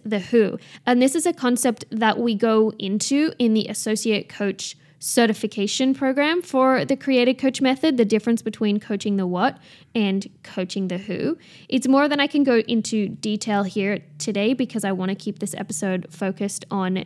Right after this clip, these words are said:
this. And our third coaching limiting belief is,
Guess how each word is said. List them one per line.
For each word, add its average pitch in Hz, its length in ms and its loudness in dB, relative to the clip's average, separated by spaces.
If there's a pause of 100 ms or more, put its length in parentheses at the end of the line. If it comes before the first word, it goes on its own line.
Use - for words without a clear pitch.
this. - 600 -8 (580)
And 254 280 4
our 240 200 2
third 240 640 -2
coaching 233 640 0
limiting 220 440 0
belief 202 460 -4
is, 175 320 -6